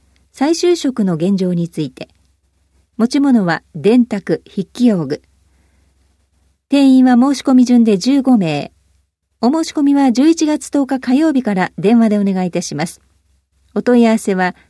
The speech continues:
東京仕事センターシニアコーナー、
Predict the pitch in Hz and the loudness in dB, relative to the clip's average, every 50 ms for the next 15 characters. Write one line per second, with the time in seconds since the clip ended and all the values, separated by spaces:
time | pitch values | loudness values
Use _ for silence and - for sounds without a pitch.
0 | _ _ - 269 302 285 - 285 285 285 254 - 247 247 294 294 - 294 254 - | _ _ -4 -4 -4 -2 -2 -2 -2 -2 -2 -2 -2 -4 -2 -4 -4 -4 -4 0
1 | 277 262 233 - _ - 170 165 160 156 - - - - - 214 226 269 277 262 | 0 2 0 0 _ -4 -4 -4 -4 -4 -6 -8 -10 -6 -2 0 2 2 4 2
2 | 240 233 - 220 190 180 160 147 139 139 139 139 - - | 2 0 0 -2 -4 -2 -4 -4 -6 -6 -8 -8 -10 -14